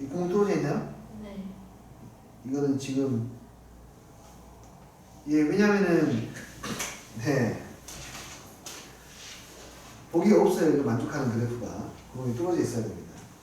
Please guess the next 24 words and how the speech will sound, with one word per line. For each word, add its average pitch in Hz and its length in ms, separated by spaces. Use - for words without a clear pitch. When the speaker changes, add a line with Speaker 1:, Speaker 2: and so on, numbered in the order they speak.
Speaker 1:
여기 180 200
그냥 214 160
방금 196 220
했던 214 180
거 196 40
이야기 175 260
해봤죠? 151 500
에프 156 200
일 175 320
값이 226 540
존재, 170 320
아니, 139 220
F 190 240
프라임 226 280
일 160 140
값이 202 180
존재하면은 143 760
일에서 180 280
미분이 185 320
가능하다는 165 420
뜻이거든요. 143 600
F 185 320
프라임 226 380
일이 170 140